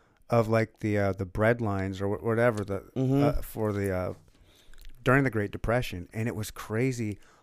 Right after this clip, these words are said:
Speaker 1: All the men were dressed nice. They
Speaker 2: Yeah.
Speaker 1: all had
Speaker 2: Even,
Speaker 1: suits.
Speaker 2: even homeless, they look better than we do today.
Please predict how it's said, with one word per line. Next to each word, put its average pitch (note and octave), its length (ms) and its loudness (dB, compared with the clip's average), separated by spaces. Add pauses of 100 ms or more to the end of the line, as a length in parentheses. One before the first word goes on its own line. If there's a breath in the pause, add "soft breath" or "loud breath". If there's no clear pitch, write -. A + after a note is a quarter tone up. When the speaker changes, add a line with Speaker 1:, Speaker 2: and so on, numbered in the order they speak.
(160 soft breath)
Speaker 1:
All A#2+ 320 6
the D3+ 160 0
men A2 640 -2 (340)
were A2 240 0
dressed G2 640 -2 (100)
nice. F2+ 920 -8 (160)
They A#2+ 120 -2
Speaker 2:
Yeah. - 180 0
Speaker 1:
all C3 360 6
had C3 220 2
Speaker 2:
Even, C3 200 8
Speaker 1:
suits. - 260 2
Speaker 2:
even C3+ 260 8
homeless, A#2 420 6
they G2+ 100 2
look G2 180 0
better F#2 220 4
than F2 180 0
we F2 120 0
do D#2+ 120 -2
today. D2 400 -4